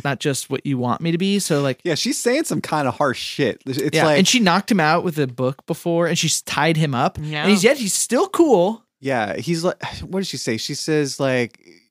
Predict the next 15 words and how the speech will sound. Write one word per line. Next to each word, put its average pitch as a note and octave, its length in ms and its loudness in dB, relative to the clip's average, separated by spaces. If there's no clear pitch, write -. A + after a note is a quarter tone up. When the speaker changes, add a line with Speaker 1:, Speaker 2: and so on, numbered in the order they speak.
Speaker 2:
"It'll C#3 180 -2
go C#3+ 200 2
back D3 320 0
to C#3 320 2
just D3 360 -2
Simon, B2+ 480 2
and G2 140 0
Ice C3 180 2
King C#3+ 240 -2
will B2 140 2
never B2 460 2
exist." A2+ 500 0
And C3+ 140 -4
he's C#3+ 100 -2
like, B2+ 160 0